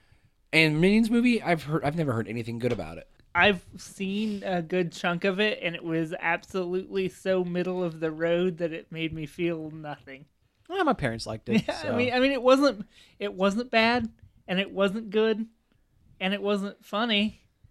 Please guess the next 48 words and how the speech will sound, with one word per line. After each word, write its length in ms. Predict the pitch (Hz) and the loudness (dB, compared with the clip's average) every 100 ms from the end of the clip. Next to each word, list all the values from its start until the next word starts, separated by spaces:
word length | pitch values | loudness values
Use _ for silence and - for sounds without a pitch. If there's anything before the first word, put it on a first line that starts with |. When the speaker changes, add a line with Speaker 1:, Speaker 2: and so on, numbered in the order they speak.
| _ _ _ _ - | _ _ _ _ 0
Speaker 2:
but 160 | 180 | 0
it 160 | 175 180 | 2 -2
was 280 | 185 180 160 156 - _ _ _ _ _ - | -2 -2 -4 -14 -20 _ _ _ _ _ -4
there. 400 | 180 240 220 233 | 0 2 4 6
Speaker 3:
It 60 | |
was 180 | 139 135 | 4 2
just 260 | 160 151 - | 2 0 4
Speaker 2:
<laughs> 0 | |
Speaker 3:
there. 200 | 151 135 | 6 8
Speaker 2:
Yeah, 160 | 247 240 | 8 8
it 60 | |
was 180 | 220 190 | 6 4
just 320 | 180 226 226 | 0 -2 0
there, 380 | 208 254 220 208 | 4 6 6 4
and 260 | 190 185 175 | 4 0 0
things 340 | 240 247 220 - | 0 -2 -6 -2
happen. 460 | 180 - 180 190 - - | -2 0 -2 -4 -12 -16
Speaker 3:
Yeah. 320 | 131 127 120 120 | -10 -6 -6 -4
Speaker 2:
<laughs> 20 | 294 - - - _ _ _ 170 | -4 -4 -6 -14 _ _ _ -2
Speaker 3:
Well, 60 | |
speaking 340 | 165 254 233 208 | 2 4 6 4
of 120 | 185 | 4
things 240 | 226 220 | 4 4
that 160 | 196 185 | 6 6
are 60 | 175 | 6
just 240 | 185 170 | 4 6
there, 200 | 196 233 | 8 8
we're 140 | 185 | 8
glad 280 | 202 208 208 | 6 6 6
that 180 | 196 - | 4 4
you're 100 | 196 | 4
here. 260 | 175 226 208 | 6 6 8
We're 120 | 160 | 6
gonna 180 | 165 156 | 4 4
take 180 | 170 | 4
a 60 | 165 | 4
break, 300 | 151 175 190 | 6 6 6
and 100 | 165 | 4
when 80 | 147 | 4
we 80 | 151 | 6
get 160 | 160 | 4
back, 240 | 156 180 190 | 6 4 6
we're 140 | 160 | 4
gonna 360 | 160 160 165 165 | 6 6 6 6
talk 160 | 175 180 | 4 6
about 180 | 190 190 | 6 4
some 140 | 214 | 4
news. 460 | 262 294 180 - | 6 6 4 -2